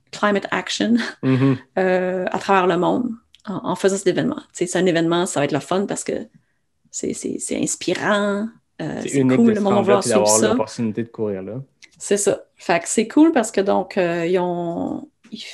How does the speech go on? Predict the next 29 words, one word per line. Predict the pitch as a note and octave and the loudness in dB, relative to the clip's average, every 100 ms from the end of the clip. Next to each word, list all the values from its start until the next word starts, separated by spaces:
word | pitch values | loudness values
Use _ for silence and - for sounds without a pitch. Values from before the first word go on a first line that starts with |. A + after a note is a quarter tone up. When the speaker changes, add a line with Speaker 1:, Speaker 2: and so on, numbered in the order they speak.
| - | -6
Speaker 1:
ils | - F3 | -4 -2
recherchaient | F#3 - - - F#3+ | -2 -4 -2 0 2
vingt-cinq | F3 D#4 - A3 A3 | 2 2 2 0 0
athlètes | G3 G3 | -2 -2
internationaux | F#3+ F#3 F#3 F#3 F#3 E3+ E3+ D4 - _ _ _ _ - | -4 -4 -6 -6 -4 -4 -2 -2 -6 _ _ _ _ -8
et | F#3 | -6
cinq | - F#3 F#3 | 0 0 0
athlètes | F3 - F3+ F3+ | -2 0 -2 0
du | G3 | -2
Bhoutan | G3 F3+ F3+ C4 _ _ _ _ _ _ | 0 -2 -4 -6 _ _ _ _ _ _
qui | - F3 | -10 -6
ont, | F3+ - - G#3+ _ _ | -6 -6 -8 -12 _ _
il | - | -10
y | |
avait | - | -6
un, | - - - - - | -6 -6 -6 -6 -6
un | - | -4
comité | G3+ G3+ G3+ | -2 0 0
de | - - | -2 -4
sélection, | - - E3+ A3+ | -2 0 -2 -2
fait | G3 | -4
qu'on | - F3 | -4 -2
a, | E3+ - F3+ | -2 -4 -8
on | F3+ | -6
a | F3+ | -6
appliqué. | F3 - - A#3 - - - - | -8 -10 -6 -6 -6 -20 -20 -18
J'ai | - F3+ | -4 0
été | A3 G#3+ | 2 2
sélectionnée. | G#3 F#3+ F#3+ - F3 F#3 | 2 -2 -2 -4 -4 -6